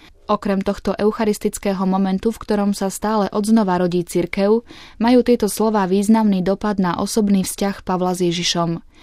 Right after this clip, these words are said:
Na jednej strane svedčia o tom, že Eucharistia vykupuje spod kliatby kríža,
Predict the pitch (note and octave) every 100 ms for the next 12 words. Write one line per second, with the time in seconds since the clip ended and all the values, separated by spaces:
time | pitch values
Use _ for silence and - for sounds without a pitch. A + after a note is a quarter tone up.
0 | - - - F#3+ F#3 F#3+ F#3+ - G3 G#3+
1 | A3 G3+ F#3+ F#3 - F3+ G3 G#3+ G3+ F#3+
2 | G3 A3+ - G#3 G3 G#3+ G3+ G3+ G#3 G#3
3 | G#3 G3 - - F#3+ - F#3+ F3+ F3+ F3
4 | - F3+ F3 F3 G3